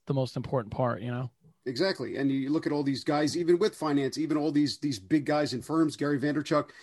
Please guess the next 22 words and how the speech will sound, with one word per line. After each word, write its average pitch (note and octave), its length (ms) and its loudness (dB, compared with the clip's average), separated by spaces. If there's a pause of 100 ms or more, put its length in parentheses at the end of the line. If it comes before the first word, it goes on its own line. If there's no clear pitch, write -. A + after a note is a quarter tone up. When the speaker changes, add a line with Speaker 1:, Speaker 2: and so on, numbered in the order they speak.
(100)
Speaker 2:
you D3 80 0
know, D3+ 80 4
they'll C#3+ 200 2
talk F#3 240 2
about C#3+ 200 0
they D#3 140 2
love D3 460 4
the D#3 100 2
process. - 580 -4
They D#3+ 140 2
don't F#3 180 4
care F#3 180 2
Speaker 1:
Right. F3+ 60 2
Speaker 2:
about E3 340 4 (200)
the D#3+ 200 4
end E3+ 280 6
goal E3 300 8
of B2+ 160 0
X D3 240 -2
amount C3+ 180 2
of B2+ 80 -2
money. D3+ 380 6